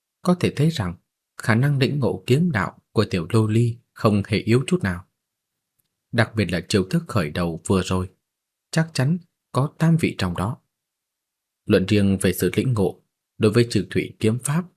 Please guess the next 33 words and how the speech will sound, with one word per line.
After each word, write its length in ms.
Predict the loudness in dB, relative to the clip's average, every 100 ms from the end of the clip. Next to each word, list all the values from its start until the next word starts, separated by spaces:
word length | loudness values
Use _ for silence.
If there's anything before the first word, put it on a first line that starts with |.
| _ _ _ _ _
e 140 | 0 2
là 300 | 2 2 0
cũng 220 | 0 0
không 200 | 0 0
thua 140 | -2
kém 240 | 0 -2 0
gì 300 | 0 -2 -6 _
so 200 | -4 0
với 180 | 0 0
Quỳnh 220 | 0 0 0
Lâm, 220 | -2 -4 _ _ _ _
người 140 | 0 2
đã 100 | 0 2
chiến 200 | 0 0
thắng 220 | -2 -2 -2
trước 180 | 0
đó 160 | 0 0
đâu. 140 | -2 -6 _ _ _ _ _ _ _ _ _ _ _ _ _ _ _ _
Nhưng 440 | 2 4 4 2 2
Tào 160 | 0
Phát 180 | 0 -2
Thiên 320 | 0 0 0 -4 -2
càng 180 | -2
yêu 160 | 2 2
nghiệt 220 | 2 0
hơn. 240 | 0 -2 -2 _ _ _ _ _ _ _
Trảm 260 | -4 -2 -2
Thiên 200 | 0 0
Kiếm 260 | 0 0 0 -4 _
một 160 | -2 2
kiếm 260 | 0 0 0
chém 240 | 0 2
ra, 300 | 0 -2